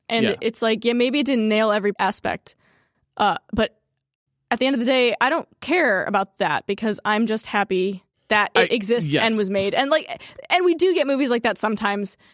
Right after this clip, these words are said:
Speaker 2: I think that's one of the reasons why people loved it so much. And, and I liked it too. Wa-, I think we both said watching it was just a joy. It's because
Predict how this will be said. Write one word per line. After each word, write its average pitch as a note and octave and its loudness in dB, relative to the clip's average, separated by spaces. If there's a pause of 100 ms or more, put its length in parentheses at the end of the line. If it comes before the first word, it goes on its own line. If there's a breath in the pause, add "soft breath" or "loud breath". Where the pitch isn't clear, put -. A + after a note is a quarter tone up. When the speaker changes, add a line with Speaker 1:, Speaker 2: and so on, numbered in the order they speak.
(100)
Speaker 2:
I G3+ 4
think C#4 0
that's A#3+ 2
one G3 2
of F#3+ 0
the F3 0
reasons E3+ 0
why D3 2
people E3 -2
loved F#3 2
it - -2
so C#3+ 0
much. A2+ -4
And, C3+ 2 (120)
and D3+ 2
I D#3+ 4
liked D#3 0
it - -10
too. G#3+ 2
Wa-, C#3 2
I C#3+ 2
think F3 -2
we D3+ 2
both C3+ 2
said D3+ 0
watching C3+ -2
it C3 -4
was B2 -6
just C3 -10
a A#2+ -8
joy. C#3 0
It's A#2 -4
because C#3+ 0